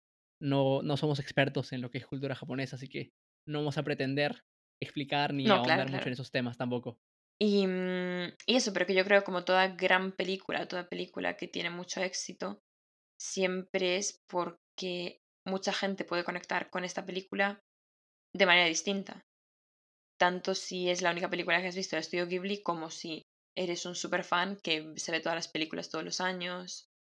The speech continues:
Speaker 2: y viaja a Japón para ir al museo y etcétera, etcétera. Y yo creo que eso es lo que hace que una película tenga un mensaje importante.
Speaker 1: Sí, como mencionas, lo, lo de los dos niveles es muy importante, ¿no? Para que una película sea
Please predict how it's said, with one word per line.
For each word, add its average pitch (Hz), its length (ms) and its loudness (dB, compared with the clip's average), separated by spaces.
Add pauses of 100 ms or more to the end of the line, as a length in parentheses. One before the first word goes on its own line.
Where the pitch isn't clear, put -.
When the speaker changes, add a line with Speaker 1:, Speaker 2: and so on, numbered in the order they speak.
(200)
Speaker 2:
y 170 480 0
viaja 160 680 4
a - 40 -2
Japón 170 480 6
para 165 160 8
ir 170 60 10
al 165 100 6
museo 175 640 6
y 156 180 -2
etcétera, - 360 -10
etcétera. - 380 -8 (380)
Y 202 80 4
yo 190 80 12
creo 185 180 6
que - 60 -6
eso 185 100 -2
es 180 60 -2
lo 175 100 -2
que 165 520 -2
hace 185 540 -4
que 180 100 -2
una 165 160 2
película 170 360 -2
tenga 170 260 -6
un 165 180 -10
mensaje 170 320 -12
importante. 180 500 -12 (540)
Speaker 1:
Sí, 160 260 4
como 143 180 0
mencionas, 151 420 -2
lo, 147 220 -2
lo 143 120 2
de 139 60 4
los 139 180 4
dos 170 60 -2
niveles 151 340 0
es 143 100 -2
muy 151 140 -2
importante, 139 440 0
¿no? 131 160 -4
Para 127 160 2
que - 100 -6
una 135 120 0
película 135 260 0
sea 135 400 2